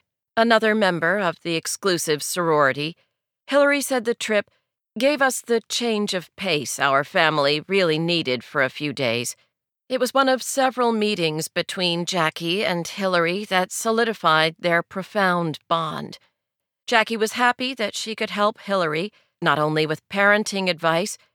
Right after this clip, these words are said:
but also by guiding her through the complicated social world of old money Martha's Vineyard. Jackie made sure to introduce Hillary to her wealthy friends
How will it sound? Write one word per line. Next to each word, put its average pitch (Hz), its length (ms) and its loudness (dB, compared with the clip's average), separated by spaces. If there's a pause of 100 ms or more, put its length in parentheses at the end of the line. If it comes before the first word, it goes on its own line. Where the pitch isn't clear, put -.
(220)
but 262 100 2
also 277 280 4
by 233 260 2
guiding 220 520 2
her 208 280 0
through 202 300 -6
the 214 140 -6 (120)
complicated 196 720 -2
social 180 500 0
world 139 480 0
of 156 220 -4 (160)
old 156 340 2
money 147 360 0
Martha's 139 500 0
Vineyard. 147 480 -2 (540)
Jackie 156 340 -2
made 147 240 0
sure 170 360 0
to 170 220 -8
introduce 196 680 -2
Hillary 196 560 2
to 175 220 -8
her 190 180 0
wealthy 190 460 2
friends 170 500 -2